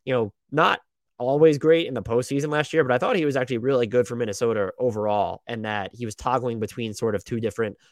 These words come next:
offensive existences in a, in a good way last year.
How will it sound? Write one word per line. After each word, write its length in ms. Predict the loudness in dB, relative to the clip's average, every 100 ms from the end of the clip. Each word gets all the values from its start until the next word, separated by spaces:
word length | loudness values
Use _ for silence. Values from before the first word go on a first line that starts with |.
| _ _ 0
offensive 400 | 2 2 -2 -6
existences 720 | -2 -4 -4 -8 -4 -4 -4
in 80 | -6
a, 80 | -2
in 100 | 0
a 60 | 0
good 200 | 2 2
way 240 | 2 -8 -14 _ -4
last 320 | 0 0 -2
year. 220 | -8 -8